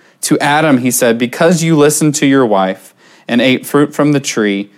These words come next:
about which I commanded you, you must not eat from it. Cursed is the ground because of you.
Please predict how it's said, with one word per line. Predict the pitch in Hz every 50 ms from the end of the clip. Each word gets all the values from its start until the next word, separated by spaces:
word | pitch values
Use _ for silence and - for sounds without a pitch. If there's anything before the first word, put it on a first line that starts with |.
| _ _ _ _ _ _ _ _ _ _ _ _ _ -
about | 123 120 131 127 120
which | 127 123 -
I | 135 117
commanded | 113 - - 113 110 110 107 107 104 104
you, | 110 107
you | 101 101 107 104
must | 107 110 - -
not | 117 107 - -
eat | 104 95 -
from | - 110 101 95
it. | 95 90 - _
Cursed | - - - 160 165 180 170 - - -
is | - 147 131 127
the | 127 131
ground | 120 - 120 127 127 123 123 117 110
because | 113 107 - - 113 104 98
of | 98 92 90 95
you. | 95 98 - -